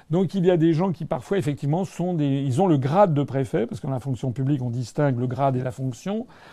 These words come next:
On peut avoir le grade de préfet, mais ne pas en avoir la fonction. Voilà. Euh, et il peut arriver, effectivement, que des gens en fin de carrière, il n'y a plus de poste, de poste pour eux, on les met hors cadre.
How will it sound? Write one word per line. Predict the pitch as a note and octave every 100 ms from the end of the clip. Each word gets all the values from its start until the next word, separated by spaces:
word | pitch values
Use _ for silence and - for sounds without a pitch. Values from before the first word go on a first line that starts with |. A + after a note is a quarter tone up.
| - -
On | D3
peut | D3
avoir | D#3+ C#3+ C#3+
le | B2+
grade | B2 C#3 F#3+ D#3
de | B2+
préfet, | - A#2+ G#3
mais | F#3+
ne | B2+
pas | A2 G3+
en | D#3
avoir | D3 C#3
la | F3+
fonction. | C#3+ D3 C#3 - - _ -
Voilà. | - - - - - - - -
Euh, | C#3 C3+ C3
et | D3+
il | E3+ D#3+
peut | F3
arriver, | D3+ C3+ C#3+
effectivement, | F#3+ D3+ B2+ C#3
que | D#3+
des | C3
gens | D3+
en |
fin | C#3 D3
de |
carrière, | B2+ A#2 D#3
il | F3
n'y |
a | A#2+
plus | D3+
de | D#3
poste, | D3+ C3+ B2+ - B2
de | B2+ B2+
poste | B2+ D3 - B2
pour | - B2
eux, | F3+
on | D3+
les | A#2+
met | B2+
hors | C#3 F#2+
cadre. | D3+ F#3 G#3